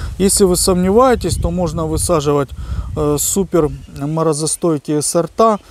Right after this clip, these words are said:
э, там ивантеевская селекция туда относится, которые абсолютно не боятся весенних заморозков и зимних морозов. Ну и пару слов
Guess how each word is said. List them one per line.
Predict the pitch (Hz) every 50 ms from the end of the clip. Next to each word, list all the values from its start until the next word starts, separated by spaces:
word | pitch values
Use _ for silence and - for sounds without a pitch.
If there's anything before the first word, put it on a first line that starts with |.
| - - - - - - _ _
э, | 139 139 139 139 139 139 143 139 -
там | - 143 147
ивантеевская | 151 151 170 170 160 - 233 240 226 196 - - - 190 175
селекция | - - 196 185 185 180 160 - - - 160 151
туда | - - 151 165 156
относится, | 156 - 165 156 151 - - - - - 147 135 - - - - - - - -
которые | 160 156 - 202 185 180 170 165 160 160
абсолютно | 160 165 160 - - - 175 170 170 - - 165
не | 160 160
боятся | 151 147 160 156 156 151 147 - - 156 147 143 151 - 143
весенних | 151 143 156 151 - - - 160 160 156 147 139
заморозков | 143 185 214 214 196 190 180 170 - - - 180 170 160 - - - - - - - -
и | 156 170 175 180 175 165 143 143 147 135
зимних | 135 135 147 165 170 165 160 160 165 156 - - - - - - - - - -
морозов. | - 147 147 151 160 165 175 180 180 180 165 139 127 147 135 123 - - - - - - - - - - - - - - - - - - - - - -
Ну | - 165 180 196 185
и | 165
пару | - 175 165 165 165
слов | - - - 180 170 160 143